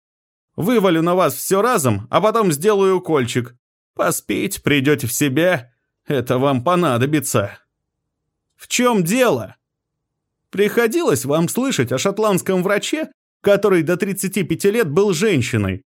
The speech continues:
а потом его прооперировали, и он стал мужчиной с юридической и медицинской точки зрения. Он даже женился, и все было в порядке». «А при чем здесь я?» «Вот я же и говорю, вы теперь мужчина».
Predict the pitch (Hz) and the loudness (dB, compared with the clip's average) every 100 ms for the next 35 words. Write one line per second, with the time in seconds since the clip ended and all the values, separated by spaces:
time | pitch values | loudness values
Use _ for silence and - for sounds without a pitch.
0 | _ _ - - 185 190 185 156 165 165 | _ _ -6 -2 0 2 2 2 2 0
1 | 151 160 131 - 240 233 156 117 131 151 | 0 0 0 -2 0 2 2 2 2 0
2 | - 185 185 196 190 - 233 147 101 98 | 0 0 2 0 -2 -2 0 0 0 -4
3 | _ _ - 202 226 220 247 180 - 196 | _ _ -6 0 0 0 -2 -2 -2 0
4 | 196 202 208 202 208 - 180 165 180 - | 0 0 -2 0 -2 0 -2 0 -2 -2
5 | 202 196 220 143 104 95 95 _ _ _ | -2 0 2 2 0 -2 -6 _ _ _
6 | _ 226 175 143 151 139 139 196 139 170 | _ -4 -2 0 0 0 0 2 2 0
7 | - 107 - _ _ - 175 160 - 165 | -4 -8 -10 _ _ -4 -2 -2 0 0
8 | 135 160 - - 185 131 117 120 110 - | 2 0 -2 0 2 2 0 -2 -6 -6
9 | _ _ _ _ _ - 160 165 233 196 | _ _ _ _ _ 0 0 0 -2 -2
10 | 269 214 113 131 160 196 214 123 - _ | 0 2 0 0 -4 0 0 0 -4 _
11 | _ _ _ _ - 104 127 202 202 139 | _ _ _ _ -6 -2 0 0 -2 -2
12 | 160 185 190 175 175 180 165 151 165 180 | 0 2 2 0 0 -2 0 -2 0 2
13 | 196 147 101 _ - 113 185 226 180 135 | 2 0 -4 _ -4 0 2 0 0 -2
14 | 143 113 101 139 233 208 - - 247 170 | 0 0 0 0 0 0 -2 -2 0 0
15 | 107 104 | -2 -6